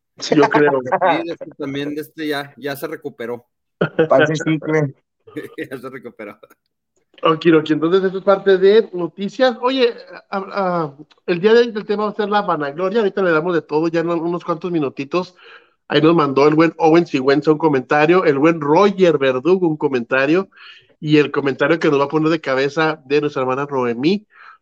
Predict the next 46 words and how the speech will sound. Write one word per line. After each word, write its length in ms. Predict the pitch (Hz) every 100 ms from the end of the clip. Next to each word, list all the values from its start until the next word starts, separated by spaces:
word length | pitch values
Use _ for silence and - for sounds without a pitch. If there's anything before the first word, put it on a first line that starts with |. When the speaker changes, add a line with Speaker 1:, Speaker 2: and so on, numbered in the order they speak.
| -
Speaker 1:
Así 340 | 131 - 135
que 300 | - 156 139 -
ahí 100 | 147
están 220 | 165 160
tres, 220 | 165 190
pero 160 | 190 170
si 60 |
ustedes 240 | 156 190 202
quieren 200 | 220 220
participar, 640 | 208 - 147 131 147 180 202
hablar 260 | 151 147
algo 200 | 170 170
al 80 | 190
respecto 520 | 175 131 - 139 175
de 60 | 175
la 120 | 147
vanagloria, 640 | 127 120 117 123 135 180 - _ _ _ -
ahí 140 | 175
pónganse 280 | 196 214 202
en 60 |
contacto 320 | 180 165 165 196
con 140 | 185
nosotros. 580 | 147 175 175 220 226 _ _
Ah, 540 | 151 143 135 127 120 113 98 _ _ _ _ _ _ _
eh, 540 | 247 165 156 147 139 139
podemos 320 | 151 156 156
hacer 180 | 170 165
una 160 | 170 175
videollamada, 760 | 156 143 131 135 165 175 175
podemos 340 | 170 139 139 151
hacer 320 | 131 143 139
ahí 100 | 143
cualquier 280 | 139 151 156
cosa, 220 | 160 156
podemos, 300 | 156 147 165 -
la 140 | 156
manera 260 | 147 147 180
de 140 | 180
que, 100 | -
de 120 | 135
sacarnos 420 | 135 131 143 160 147
al 100 | 135
aire 140 | 147
no 80 | 151
hay 80 | 151
problema. 420 | 156 127 110